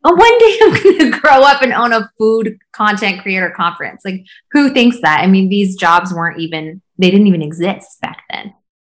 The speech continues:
which I think is so exciting to just be in this really innovative, creative space, which all of us are, those creative types where we want to be our own boss and entrepreneurs and really dig into that side. So it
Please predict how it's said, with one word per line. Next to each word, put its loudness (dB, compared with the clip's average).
which -6
I 2
think -2
is -2
so 0
exciting -4
to -12
just -12
be -6
in -6
this -12
really -10
innovative, -12
creative -16
space, -8
which -4
all -4
of -6
us -2
are, 0
those -10
creative -8
types -6
where -8
we -10
want -10
to -20
be -6
our -4
own -10
boss -2
and -6
entrepreneurs -8
and -12
really -10
dig -6
into -12
that -10
side. -10
So 2
it 2